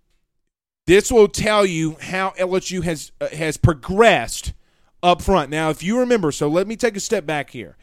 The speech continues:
You remember in two thousand nineteen where the O-line struggled in the running game. That was the biggest joke.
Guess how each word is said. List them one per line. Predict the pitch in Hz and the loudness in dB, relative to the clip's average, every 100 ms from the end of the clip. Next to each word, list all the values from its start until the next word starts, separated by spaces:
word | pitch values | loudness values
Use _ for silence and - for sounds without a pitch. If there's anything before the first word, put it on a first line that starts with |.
| _ _ | _ _
You | _ 131 220 | _ -2 0
remember | 240 233 226 208 | 2 2 2 0
in | 185 | -2
two | 202 196 | -4 -4
thousand | 196 180 170 | -2 -2 -4
nineteen | 170 165 160 180 170 160 | -4 -4 -4 -4 -2 0
where | 160 | 0
the | 147 135 - _ _ _ 151 | 0 -4 -8 _ _ _ 4
O-line | 160 180 170 165 165 | 6 8 6 2 0
struggled | 147 - 175 170 156 151 151 | -4 -6 2 2 4 -2 -2
in | |
the | 139 | -4
running | 120 151 156 | -2 -2 -2
game. | 127 110 127 | -6 -10 2
That | 196 | 4
was | 202 | 4
the | 190 | 2
biggest | 160 175 160 120 | -2 -2 -4 0
joke. | 147 104 | 0 0